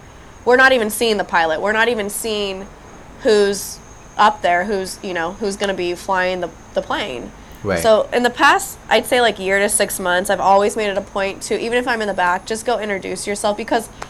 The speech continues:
Speaker 1: what if they are drunk like that and no one takes the time to even introduce themselves to the pilot? And then you don't know what type of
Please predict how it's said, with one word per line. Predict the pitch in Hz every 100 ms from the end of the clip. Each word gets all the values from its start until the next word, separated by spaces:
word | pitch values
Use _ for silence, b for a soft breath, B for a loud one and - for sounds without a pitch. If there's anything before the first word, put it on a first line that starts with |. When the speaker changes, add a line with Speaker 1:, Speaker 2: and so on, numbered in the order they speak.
| B
Speaker 1:
what | - 254
if | -
they | 349
are | 415
drunk | 330 220 202
like | 175
that | 175 170 -
and | 220
no | 247
one | 285
takes | 285 269
the | 262
time | 254 254 269
to | 285 226
even | 233 220 202 -
introduce | 240 226 247
themselves | 214 214 196 196
to |
the | 196
pilot? | - 214 156 - - - -
And | 214
then | 220 214
you | 240
don't | 233
know | 220 214
what | 202 196 247 254
type | 226 202
of | 185